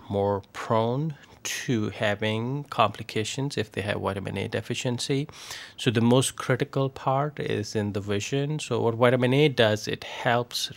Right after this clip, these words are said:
regenerate the epithelial surfaces in the body. So where are the epithelial surfaces? So, um, in our eyes, the retina is one of the epithelium. In our respiratory tract,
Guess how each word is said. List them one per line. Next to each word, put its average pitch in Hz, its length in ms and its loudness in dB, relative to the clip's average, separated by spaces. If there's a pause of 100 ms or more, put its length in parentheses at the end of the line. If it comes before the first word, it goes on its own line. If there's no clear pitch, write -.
regenerate 107 760 -2 (100)
the 95 300 -4
epithelial 113 680 -4
surfaces 143 920 -4
in 127 260 -2
the 135 60 -2
body. 143 440 0
So - 260 2 (440)
where 127 140 4
are 117 80 8
the 113 160 0
epithelial 98 520 -4
surfaces? - 640 -8
So, 101 320 -2 (400)
um, 92 320 -4
in 101 160 0
our 95 160 4
eyes, 104 380 2
the 110 120 -4
retina 98 460 0
is 92 180 -6
one 98 140 -2
of 92 100 -4
the 113 140 -6
epithelium. 104 640 -8
In 113 140 -10
our 95 160 -2
respiratory 101 520 -4
tract, 101 460 -4